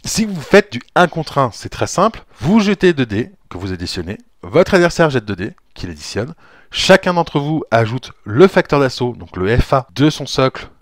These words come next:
au résultat des dés. Et celui qui fait le plus haut fait perdre autant de points de vie au socle adverse sans sauvegarde que la différence entre les deux jets. Alors, on va prendre un exemple tout de suite, ça sera plus clair. Le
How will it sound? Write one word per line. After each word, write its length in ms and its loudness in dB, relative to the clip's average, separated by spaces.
au 120 10
résultat 340 2
des 100 -4
dés. 200 0
Et 180 6
celui 280 0
qui 160 -10
fait 100 -6
le 80 0
plus 200 -4
haut 120 4
fait 160 4
perdre 260 2
autant 260 4
de 60 -4
points 160 2
de 60 -6
vie 180 -6
au 80 -4
socle 340 0
adverse 640 -2
sans 260 0
sauvegarde 460 -4
que 100 2
la 100 8
différence 400 0
entre 160 -4
les 60 0
deux 100 -4
jets. 180 -10
Alors, 180 6
on 40 -10
va 100 -2
prendre 200 0
un 20 2
exemple 200 -2
tout 100 -8
de 40 -12
suite, 320 -2
ça 120 -12
sera 160 -8
plus 120 -6
clair. 240 2
Le 300 4